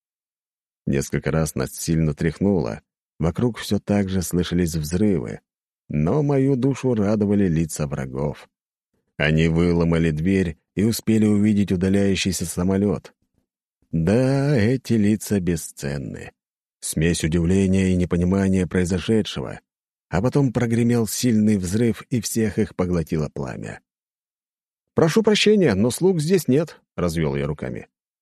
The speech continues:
«Если хочешь, можешь пойти в свою каюту. Там еда, вино и кое-что покрепче. Но бутылку с зеленоватой мутной жидкостью трогать не рекомендую. Это для твоего отца».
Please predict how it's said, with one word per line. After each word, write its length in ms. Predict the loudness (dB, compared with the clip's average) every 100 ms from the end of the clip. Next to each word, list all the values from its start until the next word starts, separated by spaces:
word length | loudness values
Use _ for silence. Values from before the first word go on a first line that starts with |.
| _ _ _ _ 0
«Если 260 | 2 2
хочешь, 420 | 2 2 0 -4
можешь 360 | 0 0 0 -4
пойти 340 | -2 0 0
в 60 | 0
свою 220 | 2 0
каюту. 460 | 2 0 0 -4 -6 _ _ _ _ _ -2
Там 220 | 2 4
еда, 440 | 4 4 2 2
вино 400 | 2 2 2 2
и 120 | 2
кое-что 360 | 0 -2 -2 -4
покрепче. 560 | -4 -2 -2 -2 -8 -14 _ _ _ _ _ _
Но 200 | 0 0
бутылку 480 | 0 0 0 0 0
с 40 | 0
зеленоватой 540 | 2 2 2 2 2
мутной 340 | 2 2 0
жидкостью 540 | 0 0 -2 -4 -2 -2
трогать 460 | 0 0 0 -2
не 140 | 0 0
рекомендую. 760 | 2 0 2 2 4 2 0 -4 _ -4
Это 240 | 0 0
для 160 | 0 0
твоего 320 | 2 2 0
отца». 340 | 0 -2 -2